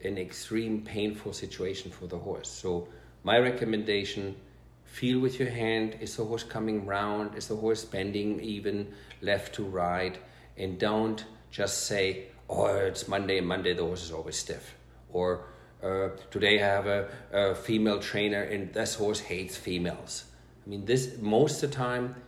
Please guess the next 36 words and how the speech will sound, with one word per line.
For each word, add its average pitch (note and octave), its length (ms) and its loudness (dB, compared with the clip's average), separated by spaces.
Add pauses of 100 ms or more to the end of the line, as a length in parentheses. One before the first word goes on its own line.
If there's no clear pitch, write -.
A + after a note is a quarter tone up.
(140)
it's - 160 -10
very A2+ 420 4
easy C3 460 2
to A#2+ 140 -6
get G2 220 0
rid A2 140 4
of A#2 120 0
the G2 160 -6
obvious, G#2+ 480 0
which - 200 -6
is - 100 -10
the E2+ 100 -4
equipment. C#3 720 -4 (560)
What - 160 -8
doesn't A2 280 -2
take A2+ 260 -2
long G#2+ 320 0
to F#2 100 -6
hit, G#2+ 340 0 (600)
uh, F2+ 320 0
reflex C3 420 2
points G2+ 320 -2
on F#2+ 140 -6
the F#2 60 -4
horse's F2+ 340 -4
back, F#2 340 -4
what F2 220 -6
causes A2+ 920 -4 (480)
anything G#2+ 640 0
from F2 360 -4
dry F2 260 0
mouth G#2+ 480 -2
to E2 240 -6
tongue G#2+ 400 -4
issues G2 540 -6
to E2+ 420 -4